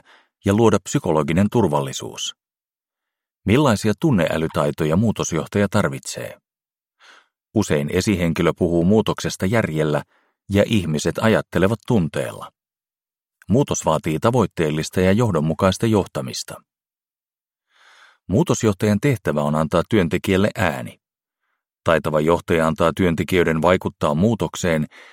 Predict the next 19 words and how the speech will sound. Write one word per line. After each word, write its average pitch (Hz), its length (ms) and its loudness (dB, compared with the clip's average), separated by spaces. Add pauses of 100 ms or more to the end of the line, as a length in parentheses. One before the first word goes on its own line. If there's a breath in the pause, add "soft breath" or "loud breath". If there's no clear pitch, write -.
(260 loud breath)
ja 107 100 2
pelata 117 340 2
mestarien 82 600 0
liigaa 82 460 2
pelikentällä, 71 800 -4 (360)
ei 98 200 2
vilttiketjussa. - 960 -4 (1000)
Yhtään 82 400 2
muutosta 95 440 -2
ei 73 100 0
ole 80 160 0
viety 87 260 0
maaliin 92 480 2
yksin. - 460 -8 (1080 soft breath)
Esihenkilö 85 640 0
tarvitsee 90 540 2
voittajajoukkueen 95 1000 2
muutoksessa. - 760 -4 (800)
Yhteisöllisyys, 78 960 0